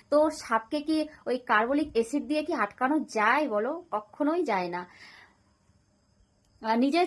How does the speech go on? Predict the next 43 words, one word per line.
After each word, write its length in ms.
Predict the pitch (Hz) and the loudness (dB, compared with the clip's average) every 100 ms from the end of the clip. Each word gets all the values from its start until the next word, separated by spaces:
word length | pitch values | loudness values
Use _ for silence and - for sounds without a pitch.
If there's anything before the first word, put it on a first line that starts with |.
| 349 | 2
চোখেই 280 | 294 330 349 | 2 4 4
দেখা 340 | 277 277 262 | 4 2 0
যে 340 | 254 240 226 | 2 4 4
সাপ 360 | 233 247 233 240 | 0 4 4 4
ওই 400 | - 254 233 196 | 0 0 -2 -4
অ্যাসিডের 480 | 165 139 233 254 262 | -2 -2 -2 0 0
গন্ধ, 240 | 226 220 240 | 2 0 2
মানে 440 | 233 233 220 214 | 2 0 -2 -4
গন্ধতে 680 | 190 196 226 254 - 247 254 | -2 -2 -2 -6 -4 -2 0
হয়তো 400 | 226 202 202 - | 2 0 -2 -2
আসে 280 | 190 226 220 | 0 0 -4
না, 160 | 165 165 - - - | -6 -6 -16 -16 -8
কিন্তু 200 | 226 240 | -6 -4
নিজেই 480 | 247 247 214 240 247 | 2 2 2 0 0
দেখা 300 | 214 240 226 | -2 0 -2
যে 80 | |
আমি 120 | 226 220 | -2 -2
কার্বনিক 400 | 202 214 240 - | -2 0 -4 -6
অ্যাসিড 300 | - 320 254 | -6 -4 -2
দিয়ে 120 | 226 | -2
রেখেছি, 240 | 190 214 277 | 0 -2 0
তার 240 | 233 220 | 0 0
মধ্যে, 540 | 208 214 277 269 - 247 | -4 -4 -6 -6 -12 -10
মধ্যে 320 | 247 233 277 | -6 -2 -2
দিয়েও 200 | 262 247 | 0 0
আর 120 | 208 | 0
কি 100 | 240 | -4
ঘরে 420 | 190 - 196 214 | -8 -4 -2 -2
আর 80 | 220 | -4
কি 200 | 240 269 - - - - - | -6 -12 -14 -20 -20 -16 -10
ওই 100 | 277 | -8
কি 180 | 269 294 | -2 0
বলে 480 | 196 214 262 285 269 | 0 -2 -4 -6 -6
ঘর 220 | - 240 - | -8 -8 -8
চিকটি 300 | - 240 233 | -12 -12 -10
সাপগুলো, 520 | 233 202 196 190 190 | -8 -8 -6 -6 -6
যাকে 340 | 190 202 202 226 | -6 -6 -6 -4
আমরা 260 | 208 208 | -4 -4
বলি 220 | 202 214 240 | -4 -4 -4
গ্রামের 320 | 208 196 214 | -4 -4 -4
ভাষায় 280 | 196 208 226 | -4 -6 0
ঘরমনি 420 | 214 214 185 175 | 2 2 0 -6
সাপ। 220 | 170 | -8